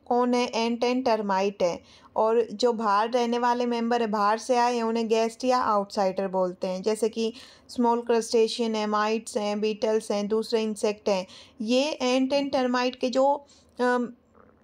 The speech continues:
उनका जो नेस्ट है उसके बहुत ज़्यादा फूड को देख के और उनके हाई टेम्परेचर को देख के अट्रैक्ट होंगे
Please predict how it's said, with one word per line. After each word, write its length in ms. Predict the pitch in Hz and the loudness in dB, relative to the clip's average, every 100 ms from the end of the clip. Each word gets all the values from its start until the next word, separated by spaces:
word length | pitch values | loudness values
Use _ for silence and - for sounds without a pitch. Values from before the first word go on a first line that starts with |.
| - - | -8 0
उनका 260 | 262 269 | 2 2
जो 140 | 277 294 | 0 2
नेस्ट 500 | 262 254 269 - 226 | 2 2 0 0 -2
है 200 | 185 - - | -2 -4 -6
उसके 760 | 262 262 - 381 403 330 320 _ - - - | -6 -6 -4 0 0 -2 -6 _ -20 -14 -8
बहुत 320 | 220 220 220 | -2 0 2
ज़्यादा 240 | 262 262 269 | 0 0 -2
फूड 300 | - 262 269 | 0 0 0
को 180 | 285 | 0
देख 280 | 262 269 262 277 | 2 0 0 -2
के 220 | 277 294 | 0 2
और 200 | 247 240 | 2 0
उनके 240 | 247 247 | -2 -2
हाई 440 | 269 - 208 220 226 | -2 -2 -2 -2 0
टेम्परेचर 540 | 240 233 254 254 262 | -2 0 0 0 -2
को 140 | 262 | 0
देख 240 | 233 226 226 | 2 0 0
के 140 | 262 | -2
अट्रैक्ट 640 | - 226 - 233 240 - | 0 -2 -2 -2 -2 -2
होंगे 420 | 220 208 226 254 | -2 2 2 2